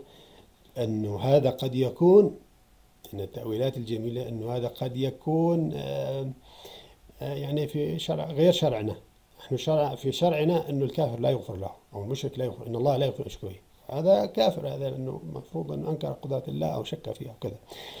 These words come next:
فقال: "من الجائز عقلًا أن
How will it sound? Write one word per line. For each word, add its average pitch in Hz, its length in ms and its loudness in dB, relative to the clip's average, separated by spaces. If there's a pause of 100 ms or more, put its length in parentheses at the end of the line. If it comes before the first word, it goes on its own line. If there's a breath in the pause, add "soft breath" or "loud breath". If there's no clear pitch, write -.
(320 loud breath)
فقال: 185 640 8
"من 240 140 10
الجائز 240 600 12
عقلًا 202 560 10
أن 160 220 8